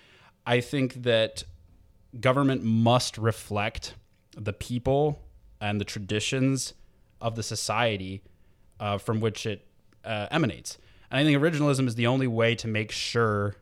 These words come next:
that the law is representative of the people and their culture, their tradition, rather than a particular person or a particular group of people within the society that may not be representative of that society at all.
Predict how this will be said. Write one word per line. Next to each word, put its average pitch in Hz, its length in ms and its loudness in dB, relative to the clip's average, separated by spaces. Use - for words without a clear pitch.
that 104 260 0
the 107 80 -2
law 107 360 4
is 110 220 -2
representative 113 840 2
of 98 340 -8
the - 80 -8
people 95 560 -8
and 92 320 -6
their 92 160 -2
culture, 92 460 -6
their 87 140 -8
tradition, 104 600 -4
rather 123 520 4
than 107 640 2
a 113 80 -6
particular 107 640 -2
person 87 560 -8
or 107 120 -2
a 101 40 -2
particular 113 480 -2
group 151 320 0
of 95 160 -10
people 92 500 -12
within 135 380 2
the 107 80 0
society 90 560 -8
that 98 180 -8
may 117 220 2
not 110 320 0
be 101 140 -2
representative 98 680 -4
of 95 140 -6
that 92 200 -8
society 87 600 -10
at 85 80 -10
all. 101 240 -8